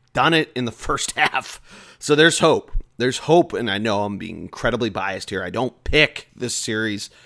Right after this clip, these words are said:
but we'll see. But again, how they manage this lineup, and you could have said that about the Cardinal series too, where, you know, they had the great players and the M V P candidates,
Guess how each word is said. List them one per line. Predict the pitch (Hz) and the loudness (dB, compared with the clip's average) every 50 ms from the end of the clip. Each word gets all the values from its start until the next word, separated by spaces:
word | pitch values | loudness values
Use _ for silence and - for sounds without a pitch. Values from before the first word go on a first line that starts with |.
| _ _ _ _ _ _ _ | _ _ _ _ _ _ _
but | - 131 123 139 | -4 -4 -2 2
we'll | 147 170 | 2 2
see. | 165 - - 190 190 160 120 | 2 2 6 6 6 6 6
But | 95 113 117 | 2 0 -2
again, | 123 113 - 165 160 131 107 95 - - _ _ _ _ _ _ _ _ _ _ _ | -2 0 2 4 4 4 2 -2 -6 -12 _ _ _ _ _ _ _ _ _ _ _
how | - - - 147 156 170 170 | -14 0 4 6 6 6 6
they | 180 175 | 6 4
manage | 156 123 113 117 120 120 120 120 110 104 - | 2 2 0 0 0 0 0 -2 -4 -4 -2
this | 117 117 110 - | -2 -2 -2 -2
lineup, | 104 104 98 98 92 90 85 - - | -4 -4 -4 -4 -4 -6 -8 -10 -8
and | 101 117 | -8 -8
you | 110 | -4
could | - 160 156 | -2 -2 -2
have | 160 - | -2 0
said | - 151 131 | 0 0 0
that | 123 127 | 0 2
about | 117 120 113 | 2 0 0
the | 113 110 | -2 -4
Cardinal | - - 127 117 110 110 104 | -4 -2 0 0 0 -2 -6
series | - - 120 110 104 - - | -8 -8 -8 -8 -8 -10 -12
too, | - - 123 113 110 107 104 95 - _ _ _ _ _ _ | -8 -4 -2 0 0 0 -2 -4 -10 _ _ _ _ _ _
where, | - 95 123 117 107 104 104 101 98 98 92 82 - - _ _ _ _ _ _ _ | -4 0 2 4 4 4 4 2 2 2 0 -2 -4 -8 _ _ _ _ _ _ _
you | - 113 110 | -4 -2 -2
know, | 98 92 | 0 0
they | 87 104 98 | 0 0 0
had | 92 110 113 113 98 | 4 4 4 4 4
the | 95 98 | 0 -6
great | 90 98 104 98 92 - - | -6 -6 -4 -4 -4 -6 -6
players | - - 147 135 127 123 120 117 110 98 98 | 0 4 6 6 6 6 6 4 2 0 -4
and | 101 | -6
the | 92 87 | -6 -6
M | 98 101 | -6 -6
V | 95 98 82 | -8 -10 -12
P | - - 120 | -10 -8 -8
candidates, | 104 - - 107 101 98 95 95 90 85 - | -8 -6 -4 -4 -4 -4 -4 -4 -6 -6 -10